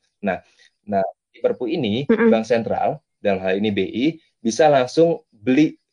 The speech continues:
Speaker 1: su-, surat utang tadi di pasar primer. Apa maksudnya pasar primer? Jadi selama ini B I itu hanya boleh beli di pasar, ya nggak boleh beli langsung gitu loh, tapi di pasar sekunder. Ketika sudah dibeli orang, dia beli lagi dari sana. Nah,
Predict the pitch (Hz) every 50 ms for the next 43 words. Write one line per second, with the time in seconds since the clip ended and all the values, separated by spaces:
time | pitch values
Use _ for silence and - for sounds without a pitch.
0 | _ _ _ - - - - 143 - 143 135 127 127 - 131 127 127 123 120 131
1 | 131 127 123 - - 117 117 113 117 113 - 127 117 113 - 120 120 110 107 101
2 | 98 98 - - _ _ _ - 156 185 170 156 139 - 120 127 123 - - -
3 | - 107 117 - 151 160 131 98 95 101 - - _ _ _ _ _ _ - 117
4 | 139 175 - 160 143 139 135 123 127 117 120 156 190 170 123 110 110 92 - 107
5 | 110 107 - - 190 175 123 120 120 123 123 117 110 110 110 113 113 107 92 95
6 | 107 - - - - _ _ _ _ _ _ - 120 - - 196 196 - - 156
7 | 156 160 165 - - _ _ _ _ _ _ - 151 143 123 120 117 120 123 123
8 | 127 123 123 127 123 123 135 - - 147 123 113 104 101 95 104 98 98 98 -
9 | 87 82 151 143 127 104 - - - 120 107 - - 127 120 110 104 101 101 -
10 | 113 107 107 - 113 - - 110 104 98 104 104 95 95 95 95 - - 110 104
11 | 98 98 135 175 202 - _ _ _ _ _ _ _ - 120 156 160 131 117 123
12 | 110 113 113 110 107 104 95 92 90 87 92 - 101 92 90 87 87 - _ _
13 | _ _ _ _ 92 87